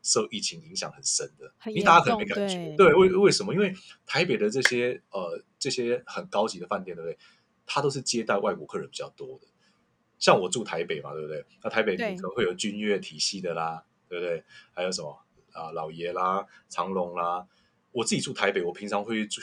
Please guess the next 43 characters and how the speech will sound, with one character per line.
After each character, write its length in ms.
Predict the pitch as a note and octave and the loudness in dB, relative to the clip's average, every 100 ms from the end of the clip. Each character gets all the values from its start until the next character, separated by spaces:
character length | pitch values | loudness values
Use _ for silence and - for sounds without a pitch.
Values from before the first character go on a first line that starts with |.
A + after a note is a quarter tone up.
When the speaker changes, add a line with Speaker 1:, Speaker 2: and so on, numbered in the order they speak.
| - | -4
Speaker 1:
会 120 | A#2+ | -4
去 120 | A2+ | -4
住 160 | G#2 G2+ | -6 -8
这 120 | F#2+ | -6
些 100 | F#2+ | -6
饭 180 | F#2 - | -6 -8
店 160 | F2 - | -10 -12
吗？ 120 | - | -20
你 100 | F2+ | -18
不 140 | F#2 A2+ | -10 -6
会 100 | C3 | -4
去 260 | - A#2 | -4 -6
啊， 100 | F2+ F2 | -10 -12
你 80 | G#2 | -10
不 120 | - | 2
会 60 | F3+ | 2
想 160 | C#3+ G2+ | 4 -2
要 60 | |
去 120 | - | -2
住 160 | A#2+ A2+ | -4 -4
金 220 | G2 G2+ | -4 -8
华 260 | - C#2 C2 | -10 -10 -10
吗？ 100 | C2+ _ _ _ _ _ - | -16 _ _ _ _ _ -16
Speaker 2:
是。 540 | - B3+ G#3+ G3 F#3+ - | -10 -6 -4 -6 -6 6
Speaker 1:
对 120 | D3 | 8
不 60 | |
对？ 160 | B2 A#2 | 8 6
因 100 | A#3 | 4
为 180 | G4 - | 0 -2
这 160 | - A#3 | -2 2
离 120 | F#3+ | 6
我 80 | D3 | 8
家 140 | D#3 | 8
好 160 | - - | 6 4
近 260 | - B2 F2+ | 0 -4 -2
哦， 80 | |
我 120 | F#2 B2+ | -2 -4
怎 100 | F2+ | -4
么 60 | |
会 40 | F#2+ | -8
想 100 | F#2 | -8
去 60 | |
住？ 140 | - | -10